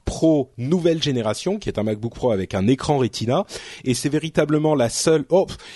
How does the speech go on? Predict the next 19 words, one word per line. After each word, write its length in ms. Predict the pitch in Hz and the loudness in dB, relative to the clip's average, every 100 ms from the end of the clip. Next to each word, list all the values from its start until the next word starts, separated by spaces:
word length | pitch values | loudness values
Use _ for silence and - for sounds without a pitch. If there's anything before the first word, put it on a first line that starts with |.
| - - | -16 -6
je 60 | |
dirais 200 | 175 214 | -4 -2
peut-être 220 | 254 294 - | -2 -2 2
pas 140 | 269 | 2
la, 160 | 208 - | 2 0
la 180 | 151 131 | -2 -2
seule, 460 | - - 180 160 127 | -2 0 2 0 0
euh, 140 | 120 107 | 2 2
nouveauté, 580 | 127 131 139 - 190 | 0 2 2 2 0
c'est 240 | 233 120 - | 0 -4 -4
une 80 | 120 | -2
nouveauté 340 | 117 113 131 | 2 2 0
intéressante, 760 | 117 147 123 120 - 190 - 110 - - - 127 | 0 0 0 0 0 -2 -2 -6 -6 -20 -8 2
euh, 180 | 123 117 - | 2 2 -6
qui, 220 | - 139 | -10 -4
moi, 480 | 147 175 202 262 269 - - | 0 2 2 -2 -8 -20 -6
alors, 240 | - 131 - - | 0 0 -2 -6
première 340 | - 247 226 - | -2 0 0 0
chose, 360 | 131 90 82 | -2 -4 -8